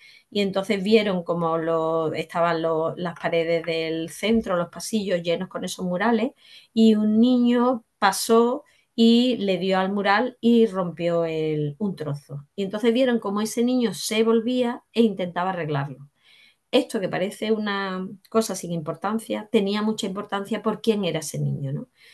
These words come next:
Y entonces es un ver, como decir, realmente, si yo siento que formo parte de algo, yo lo cuido, ¿no? Entonces, eh,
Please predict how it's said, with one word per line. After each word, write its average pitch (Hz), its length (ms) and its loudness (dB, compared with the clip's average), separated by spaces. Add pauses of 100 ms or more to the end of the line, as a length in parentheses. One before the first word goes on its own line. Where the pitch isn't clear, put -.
(120)
Y 196 100 -2
entonces 190 460 -2
es 208 60 0
un 202 260 -2
ver, 226 280 4
como 185 200 -2
decir, 170 460 -2
realmente, 214 880 2 (260)
si 208 320 0
yo 233 260 6
siento 233 600 2
que 170 100 -2
formo 180 440 -2
parte 196 340 -2
de 202 120 -2
algo, 214 420 0
yo - 340 -4
lo 190 200 0
cuido, 143 400 -4
¿no? 196 200 -8 (100)
Entonces, 151 480 -12 (100)
eh, 175 300 0